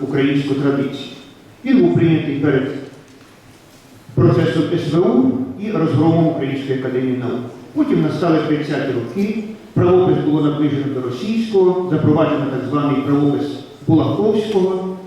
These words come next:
який був нормативним в Україні,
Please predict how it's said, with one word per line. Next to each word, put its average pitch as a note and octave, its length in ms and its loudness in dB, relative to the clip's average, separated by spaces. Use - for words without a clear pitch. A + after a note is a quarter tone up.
який G#3+ 280 0
був - 480 2
нормативним D#3 680 2
в - 60 -4
Україні, C3+ 320 -4